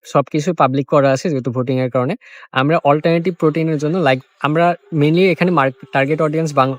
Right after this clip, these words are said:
টার্গেট কান্ট্রি বাংলাদেশকে করে ডাকছি। So বাংলাদেশের যে এখন যেমন খাদ্যের, খাদ্যের দাম বাড়ছে দিন দিন, এবং একটা ফ্যামিলির পক্ষে কিন্তু একটা নন ভেজ খাবার বা দামি খাবার কিন্তু কিনা দিন দিন অ-, কঠিন হয়ে যাচ্ছে। So এখন এদের জন্য এবং আমরা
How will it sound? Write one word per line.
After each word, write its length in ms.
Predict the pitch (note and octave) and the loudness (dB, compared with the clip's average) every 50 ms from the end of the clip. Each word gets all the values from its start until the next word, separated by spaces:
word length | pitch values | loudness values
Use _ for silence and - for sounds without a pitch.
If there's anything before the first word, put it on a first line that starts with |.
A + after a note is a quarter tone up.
| - _ _ _ | -10 _ _ _
টার্গেট 320 | C3 B2 B2 B2+ C#3+ C#3 - - | -2 -2 0 -2 -4 -6 -4 -4
কান্ট্রি 240 | - C#3 C3 - D3+ | -4 -4 -2 -2 -2
বাংলাদেশকে 540 | C3 B2+ B2 B2 A#2+ A#2 B2+ - - D3 C3+ | -2 0 0 -2 -2 -4 -6 -4 -4 -4 -2
করে 160 | - C#3 C3 | 0 0 0
ডাকছি। 380 | B2+ B2+ B2 - - - G#3 A#3+ - _ - - - _ _ _ - - | 0 -2 -4 -4 -8 -8 -8 -10 -10 _ -20 -20 -20 _ _ _ -6 -2
So 320 | C#3+ C3 B2 A#2+ A#2+ A#2 - _ _ _ - | 0 2 2 2 2 0 -2 _ _ _ -2
বাংলাদেশের 640 | B2+ C3 C#3+ D#3+ E3+ F3 F3 F3+ F3+ - G#3 F#3 E3+ | 0 2 2 2 2 0 0 -2 -2 0 0 -2 0
যে 160 | D#3+ E3+ F#3 - | 0 -4 -2 0
এখন 280 | C3+ C#3 C#3 E3+ F3 | -2 -2 0 0 0
যেমন 220 | E3 D3 D3+ D3+ D#3+ | 2 2 2 0 0
খাদ্যের, 640 | - - D3+ C3+ C3+ C3+ C3+ D3+ D3+ D3+ D3+ D3 - _ | -2 -2 -4 -4 -4 -2 -2 0 2 2 0 -2 -6 _
খাদ্যের 480 | - - B2+ B2+ C3+ D3 D#3 D#3 C#3+ C3+ - _ _ _ _ _ _ _ - | -6 -6 -4 -2 0 0 0 0 0 -4 -10 _ _ _ _ _ _ _ 0
দাম 240 | C#3 C#3 D3 D3 C3 | 0 2 2 2 2
বাড়ছে 340 | B2 B2+ B2+ - - E3+ D3+ | 2 2 2 2 0 0 2
দিন 220 | C#3 C#3+ C3 B2 | 2 2 0 0
দিন, 120 | A2+ G#2+ G2+ - - - - - | -2 -4 -6 -8 -18 -20 -20 -8
এবং 140 | - C3+ C#3+ D3 | -6 -4 -4 -2
একটা 220 | - D3+ C#3 - F#3 | -2 -4 -2 0 -2
ফ্যামিলির 380 | - - D3+ D3+ D#3+ E3+ F3+ | 0 0 0 0 0 0 0
পক্ষে 300 | E3+ - F3 - - G3 | 0 0 -2 0 0 -2
কিন্তু 240 | F3 F#3 F#3 F3 F#3 | -2 -2 -2 0 0
একটা 200 | F3 E3+ - F3+ | -2 0 0 -2
নন 300 | D3+ C3+ C3 C3+ C#3 C#3+ | 0 2 2 2 2 2
ভেজ 220 | C3+ D3+ D3+ - - | 2 0 -2 -2 -2
খাবার 300 | - D#3 C#3 C3+ C#3+ C#3 | 0 0 2 2 2 2
বা 120 | C#3 C#3 | 2 0
দামি 300 | A#2+ C3+ B2+ B2+ C#3 C#3+ | 0 0 0 0 0 0
খাবার 240 | - D3+ C3+ C#3 C#3 | 0 0 0 0 0
কিন্তু 200 | - C#3+ C#3 D3 | 0 -2 -4 -2
কিনা 280 | - - D3 D3+ D3 | -2 0 0 2 2
দিন 180 | C#3 C3+ C#3+ C#3+ | 2 2 0 0
দিন 120 | C3+ D3 D3 - | 0 -2 -4 -6
অ-, 60 | - B2+ - | -12 -4 -2
কঠিন 200 | D3+ C#3 D#3 D#3 | -2 -2 -2 -2
হয়ে 180 | C3+ C3+ B2+ A#2 | 0 0 0 0
যাচ্ছে। 340 | A2 A2+ - - - - - - F#2+ - - - - _ - - - - | -2 -4 -8 -10 -12 -12 -12 -12 -12 -16 -18 -20 -20 _ -20 -18 -8 -2
So 120 | C#3+ B2+ - | -2 -2 0
এখন 360 | - C#3+ C#3+ - - F3+ F#3 F3 - - | 0 -2 0 2 0 0 0 0 0 0
এদের 260 | E3 D#3 E3+ F#3 F3 | 0 2 2 2 2
জন্য 300 | D#3 F3 F3+ F3 F3 F3 | 2 0 2 2 2 2
এবং 440 | G3+ A#3 - D#3 D3 C#3 D3+ D#3 D3+ | 2 0 0 0 2 2 2 0 2
আমরা 340 | - C#3 C3+ C#3 D3 D3+ D3+ | 0 0 0 2 2 0 0